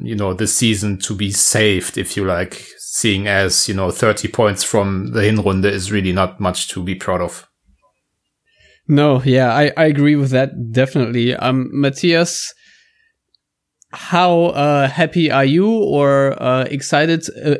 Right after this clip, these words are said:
Speaker 2: about this transfer? Do you think, as, as Lars said, that's, uh, you know, bit of sending a signal to other teams since he was such a sought-after talent?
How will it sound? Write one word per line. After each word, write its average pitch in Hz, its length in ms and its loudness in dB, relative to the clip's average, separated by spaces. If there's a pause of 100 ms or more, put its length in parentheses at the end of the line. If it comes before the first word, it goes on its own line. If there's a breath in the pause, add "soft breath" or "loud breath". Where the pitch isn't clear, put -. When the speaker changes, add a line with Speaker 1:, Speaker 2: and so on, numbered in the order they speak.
Speaker 2:
about 143 320 0
this 147 200 -2
transfer? 143 440 0
Do 127 140 0
you 139 220 4
think, 143 300 0
as, 123 220 -2
as - 200 -6
Lars 117 260 0
said, 127 220 0
that's, - 360 -4
uh, 113 300 0 (280)
you 127 200 -2
know, 113 340 -2 (220)
bit 139 140 2
of 123 220 0 (140)
sending 139 400 2
a 127 60 2
signal 127 480 0
to 120 260 0
other 123 240 2
teams 131 320 0
since 117 280 -2
he 120 80 2
was 113 280 0
such - 320 -4
a 123 60 0
sought-after 120 680 0
talent? 127 420 0